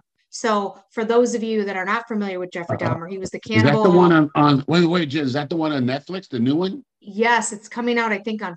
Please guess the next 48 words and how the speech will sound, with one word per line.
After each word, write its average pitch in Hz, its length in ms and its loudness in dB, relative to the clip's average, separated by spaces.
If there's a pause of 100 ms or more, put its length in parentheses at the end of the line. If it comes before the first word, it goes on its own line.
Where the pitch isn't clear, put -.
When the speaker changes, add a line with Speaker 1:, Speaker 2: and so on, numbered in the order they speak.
(100)
Speaker 1:
Friday. 220 580 -6 (360)
Uh, 180 320 -2
Speaker 2:
Yes. 202 540 -8
Speaker 1:
and 240 160 0
the 240 140 2
actor 277 720 0
that 233 220 -4
plays 233 360 -6
Dahmer 208 600 -6
is 202 140 -8
in 220 220 -2
all 226 300 0
the, 214 360 0 (220)
the 185 640 -10
American 196 380 -4
Horror 202 320 -6
Stories. 147 480 -10
So 180 80 -10
he's 196 240 -6
one 208 160 -4
of - 80 -10
the 190 80 -8
main 185 180 -10
characters 185 420 -8
that 175 200 -6 (240)
plays 240 240 2
a 214 60 -2
different 214 300 -6
character 190 440 -8
every 185 300 -12
season. 240 560 -4 (220)
He's 240 220 0
really 269 520 2
a 185 120 -4
dynamic, 214 380 -6
I 220 60 -6
can't 262 280 -6
think 254 160 -6
of 214 80 -6
his 214 140 -6
name 208 180 -6
right 208 180 -4
now, 202 180 -4
so 202 280 -8 (300)
apologize 214 580 0
for 202 100 -10
that. 190 220 -4
But 185 120 -10